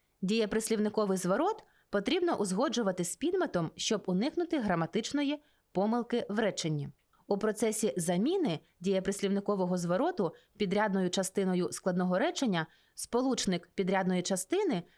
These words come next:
та співвідносне слово головної частини опускаються. Дієслово присудок підрядної частини замінюється дієприслівником того самого виду, що й дієслово. Підмет, займенник підрядної частини, опускається.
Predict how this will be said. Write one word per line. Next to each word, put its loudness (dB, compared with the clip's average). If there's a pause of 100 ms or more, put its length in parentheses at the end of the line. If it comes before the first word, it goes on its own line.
(120)
та 2
співвідносне 0
слово 0
головної 0
частини 0
опускаються. -2 (260)
Дієслово 0
присудок 0
підрядної 0
частини -2 (220)
замінюється 0 (200)
дієприслівником -2
того 0
самого 0
виду, 0
що -2
й 0
дієслово. 0 (180)
Підмет, 0 (160)
займенник 0
підрядної 2
частини, 0
опускається. 0